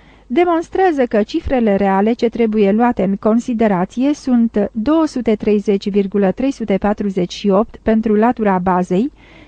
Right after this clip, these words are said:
și o sută patruzeci și șase virgulă șase sute șaptezeci pentru înălțime,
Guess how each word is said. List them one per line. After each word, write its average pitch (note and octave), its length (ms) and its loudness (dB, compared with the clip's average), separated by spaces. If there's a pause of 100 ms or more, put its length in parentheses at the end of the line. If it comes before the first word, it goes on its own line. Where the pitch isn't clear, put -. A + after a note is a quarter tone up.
(140)
și - 140 0
o D4 120 4
sută D4 280 0
patruzeci G#3+ 580 0
și - 180 -4
șase A#3+ 400 -2
virgulă G3 420 0
șase B3+ 340 -2
sute G3+ 260 -4
șaptezeci G3 680 -2
pentru A3 360 0
înălțime, G#3 680 2